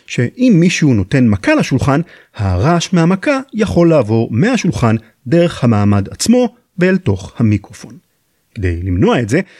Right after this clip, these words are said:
אפשר להניח את המעמד השולחני על ספוג קשיח או חומר מבודד אחר. אם יש לנו מעמד זרוע בעל טווח תנועה ארוך יחסית, כדאי לבחון את האפשרות לחבר את המעמד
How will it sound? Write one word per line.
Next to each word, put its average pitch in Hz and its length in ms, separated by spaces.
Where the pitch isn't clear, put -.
אפשר 123 220
להניח 120 460
את - 80
המעמד 113 380
השולחני 131 540
על 92 260
ספוג - 480
קשיח 208 500
או 110 200
חומר 127 400
מבודד 113 580
אחר. 98 300
אם 101 100
יש 104 160
לנו 107 260
מעמד 107 520
זרוע 104 420
בעל 98 300
טווח 117 340
תנועה 104 320
ארוך 143 300
יחסית, - 360
כדאי 117 300
לבחון 127 320
את 127 120
האפשרות 123 540
לחבר 120 480
את 151 100
המעמד 110 420